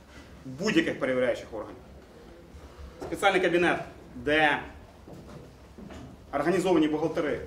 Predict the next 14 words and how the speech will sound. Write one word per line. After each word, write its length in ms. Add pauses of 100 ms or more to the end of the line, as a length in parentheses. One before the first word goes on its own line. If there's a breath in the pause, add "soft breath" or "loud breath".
(160)
здають 320
звітність 420 (640)
на 80
протязі 340
перших 280
трьох 260
років, 240 (240)
у 60
вас 140
нема 160
контакту 360
з 40
податковою. 480 (1300)
І 260